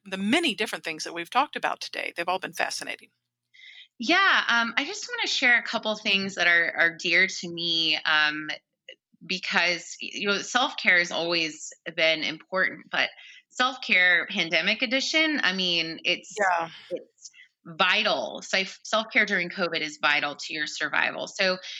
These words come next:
Speaker 2: here are just a few things, um, that I have picked up, uh, along the way. Um, one is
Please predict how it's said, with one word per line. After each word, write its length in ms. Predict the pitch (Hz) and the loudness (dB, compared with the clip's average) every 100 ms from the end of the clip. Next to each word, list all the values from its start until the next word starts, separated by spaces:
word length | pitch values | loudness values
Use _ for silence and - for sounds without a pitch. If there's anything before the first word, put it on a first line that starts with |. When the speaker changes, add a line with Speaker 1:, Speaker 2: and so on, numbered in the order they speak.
| - - | -16 0
Speaker 2:
here 400 | 302 330 262 - | 4 6 4 4
are 180 | 202 196 | 2 2
just 300 | 208 196 208 | -2 -2 -8
a 60 | |
few 240 | 190 196 190 | -8 -10 -2
things, 400 | 190 180 170 170 - | 0 0 -2 -6 0
um, 360 | 160 151 147 151 | 2 4 2 -2
that 140 | 151 - | 0 2
I 260 | 160 170 | 4 2
have 200 | 175 - - | 0 -4 -4
picked 260 | 165 - 160 | -6 -4 2
up, 220 | 151 156 - _ _ _ _ - | 2 2 -6 _ _ _ _ -6
uh, 200 | 160 156 | 0 0
along 300 | 156 156 156 | 2 2 0
the 120 | 151 | -4
way. 440 | 151 151 147 147 - | 0 2 4 2 0
Um, 380 | 160 151 156 165 - | 0 0 0 -6 -8
one 460 | 196 254 339 277 | 0 2 2 0
is 680 | - 202 190 180 175 - | 0 0 2 2 -2 -8